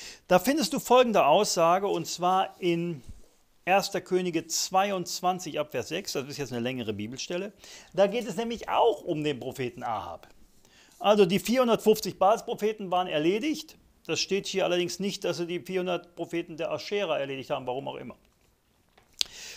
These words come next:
So, jetzt ist also hier die Situation von Micha.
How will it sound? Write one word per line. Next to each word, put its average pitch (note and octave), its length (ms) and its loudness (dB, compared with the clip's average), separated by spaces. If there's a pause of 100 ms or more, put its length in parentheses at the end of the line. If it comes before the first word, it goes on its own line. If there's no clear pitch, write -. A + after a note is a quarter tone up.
So, F3+ 400 4 (360)
jetzt A3 180 8
ist A3+ 120 -2
also G#3 200 4
hier F#3+ 360 0 (300)
die E3+ 120 -2
Situation F3 520 -2
von D#3+ 220 -6
Micha. C#3+ 460 -4